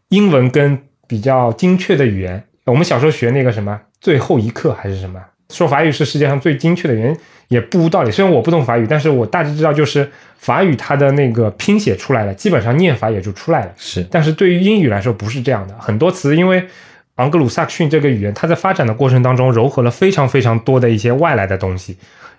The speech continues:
Speaker 1: 以及它自己本身也有一些非常在地域上非常广泛有不同的变化，所以产生了它的念法是非常非常的奇怪的，有很多东西真的陷阱是非常的多。所以今天第一个教大家的知识点就是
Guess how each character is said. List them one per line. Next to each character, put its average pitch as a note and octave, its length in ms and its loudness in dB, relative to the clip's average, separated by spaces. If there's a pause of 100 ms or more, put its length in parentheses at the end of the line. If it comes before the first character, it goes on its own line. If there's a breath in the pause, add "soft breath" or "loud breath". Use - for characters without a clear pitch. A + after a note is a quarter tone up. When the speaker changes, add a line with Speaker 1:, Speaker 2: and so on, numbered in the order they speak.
Speaker 1:
以 G2+ 160 -4
及 A2+ 360 -2 (300 loud breath)
它 D3+ 140 -2
自 - 140 -6
己 C3+ 100 0
本 G2 180 -4
身 C3+ 120 0
也 B2+ 60 2
有 A2+ 60 2
一 G#2 60 0
些 A#2+ 100 -2
非 C3+ 140 0
常 G#2+ 360 -6 (320 soft breath)
在 A#2 400 0 (300)
地 F3+ 140 0
域 C#3 100 2
上 B2+ 160 -2
非 D3 100 0
常 C#3+ 140 0
广 G#2+ 180 -2
泛 B2 140 0
有 G#2+ 80 0
不 D#3 140 -4
同 A#2 140 -4
的 A#2 60 0
变 A2 220 -4
化， - 180 -10 (280 soft breath)
所 C#3+ 200 0
以 D3+ 200 -2
产 F#2+ 240 -4
生 C3+ 140 -2
了 C#3 60 2
它 C3 160 -4
的 B2 360 0
念 F3 280 2
法 G2 160 -8
是 A2+ 140 -10
非 D3 180 -2
常 B2+ 160 0
非 B2 140 0
常 A2 160 -2
的 A2+ 360 -2 (240)
奇 - 280 -6
怪 D#3 180 2
的， F#2 140 -8 (320)
有 D3 160 2
很 B2 160 0
多 B2+ 100 2
东 D3 100 2
西 C#3+ 300 -2
真 E3 140 0
的 D3 60 0
陷 C#3+ 220 -2
阱 G2+ 100 -6
是 - 120 -8
非 B2+ 140 0
常 G#2 120 -4
的 F#2 80 -10
多。 F2+ 240 -12 (280 soft breath)
所 C3 140 0
以 A#2+ 60 4
今 D3+ 160 0
天 D3+ 220 0
第 E3 160 0
一 G3 100 2
个 F3 120 2
教 C3+ 160 0
大 C3+ 120 0
家 B2+ 120 2
的 A#2 100 0
知 B2 160 -4
识 A#2 160 -4
点 G#2 140 -2
就 G#2+ 120 -2
是 G2 280 -4